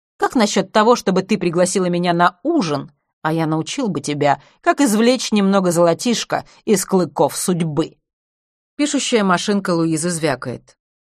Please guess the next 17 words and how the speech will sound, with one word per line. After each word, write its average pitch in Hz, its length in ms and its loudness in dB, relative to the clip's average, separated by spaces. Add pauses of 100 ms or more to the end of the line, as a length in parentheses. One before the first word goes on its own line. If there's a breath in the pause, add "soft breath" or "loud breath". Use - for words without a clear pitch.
(280)
Если 180 400 -4
грабители 175 600 -6
обобрали 156 440 -4
тебя 175 280 -8
буквально 175 480 -6
до 185 140 -6
цента, - 500 -12 (640)
то 220 140 -4
что 226 240 -6
ты 185 100 -6
делал 160 300 -2
в - 80 -14
такси - 580 -6
от 147 180 -4
Гринвич-Виллиджа 165 1080 -6 (360)
до 180 120 -6
Таймс-сквер? - 840 -6